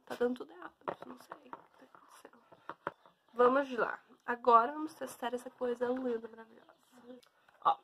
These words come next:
ele vem assim. O meu é o número quatro, só que é o único que tinha, tá, gente? Não sei se em outros lugares vocês vão encontrar outros.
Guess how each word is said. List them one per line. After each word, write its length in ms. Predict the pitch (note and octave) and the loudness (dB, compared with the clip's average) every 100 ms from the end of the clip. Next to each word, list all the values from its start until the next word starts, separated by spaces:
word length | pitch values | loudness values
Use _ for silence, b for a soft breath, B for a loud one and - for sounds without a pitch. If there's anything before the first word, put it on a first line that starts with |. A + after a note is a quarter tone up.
| _ - | _ -6
ele 140 | A3 | -6
vem 240 | G#3 G3+ | -4 -2
assim. 400 | B3 - - A3 A3 C4+ - _ _ _ _ _ _ _ _ _ - | -2 -2 -6 -6 -4 -4 -4 _ _ _ _ _ _ _ _ _ -6
O 260 | C#4 G#4 A4+ | 8 8 8
meu 520 | A#3 C4+ B3+ E3 - - | 8 10 10 8 4 8
é 100 | A#3+ | 10
o 60 | |
número 320 | C4 C4 D#4 - | 10 10 6 12
quatro, 480 | C4 A#3 - F4+ G#4+ | 12 12 12 6 4
só 200 | D#4 - | 6 6
que 100 | F4 | 6
é 60 | |
o 80 | F#4 | 6
único 200 | F4+ G4+ | 4 4
que 140 | - | -4
tinha, 340 | C#5 - B3 A3+ | -4 -2 0 -2
tá, 220 | A#3+ A#3+ | -2 -4
gente? 540 | B3 - - - - b b b b _ | -4 -14 -14 -14 -14 b b b b _
Não 140 | B3+ - | -20 -20
sei 240 | - B3 | -12 -12
se 140 | - C4 | -10 -2
em 60 | |
outros 300 | B3 B3 C4 | -2 -2 -8
lugares 300 | B3+ A#3 A3+ | -4 -4 -4
vocês 280 | A#3 - A#3 | -12 -16 -12
vão 120 | A3+ | -12
encontrar 520 | A3+ A#3 - A#3+ B3+ - | -14 -18 -8 -4 -4 -6
outros. 720 | G3+ F#3+ - B3+ F#4 - - | -10 -10 -12 -18 -18 -20 -20